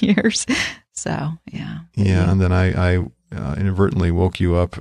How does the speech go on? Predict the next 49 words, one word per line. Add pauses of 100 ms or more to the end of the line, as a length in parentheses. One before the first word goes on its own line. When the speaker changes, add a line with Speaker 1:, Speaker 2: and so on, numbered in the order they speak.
(100)
Speaker 2:
uh,
early
around,
uh, (320)
Speaker 1:
<laughs>
Speaker 2:
putting
some
things
away,
and
I'm
so
sorry
about
that.
Speaker 1:
Oh, (480)
yeah. (500)
Thank
you,
honey.
I
know
your
heart,
and
I (280)
feel, (380)
was
grateful
for
your (380)
grace
to
me,
listening
and (340)
letting
me
Speaker 2:
So
you
Speaker 1:
express
Speaker 2:
looked,
you
Speaker 1:
my
Speaker 2:
looked
to
the
Lord (460)
by